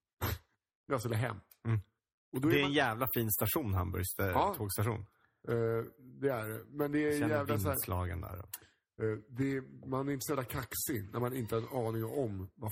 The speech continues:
Speaker 1: fan man håller på med.
Speaker 2: Nej. Ja, när ni åkte på tåget där.
Speaker 1: Ja, och, eh, nej, men ju-, han så bara, eh, "Här är ett, ja, det är tusen kronor." Så köpte han biljett och så bara, "Sen kommer du till Malmö, då får du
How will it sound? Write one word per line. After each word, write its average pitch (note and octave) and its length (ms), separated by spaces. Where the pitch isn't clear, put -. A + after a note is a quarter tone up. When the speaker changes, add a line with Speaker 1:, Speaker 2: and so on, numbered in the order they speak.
Speaker 1:
fan G#2+ 120
man G2 100
håller G2 180
på - 300
med. F2 100
Speaker 2:
Nej. F#2+ 200
Ja, E3 160
när F3+ 120
ni F3+ 160
åkte F3+ 240
på E3 120
tåget D#3+ 360
där. G#2 180
Speaker 1:
Ja, C#3 520
och, C3+ 340
eh, C3+ 120
nej, D#3 100
men D#3+ 100
ju-, E3+ 100
han D#3+ 400
så C#3 100
bara, B2 260
eh, C3+ 160
"Här E3 200
är C#3 200
ett, B2 80
ja, C#3+ 120
det B2+ 80
är B2 40
tusen B2 360
kronor." A#2 400
Så - 180
köpte C#3 100
han C3 80
biljett B2 360
och B2+ 80
så - 80
bara, A#2 120
"Sen D#3+ 360
kommer D3+ 200
du C#3+ 100
till - 120
Malmö, C3 320
då B2+ 100
får C3 120
du A#2+ 320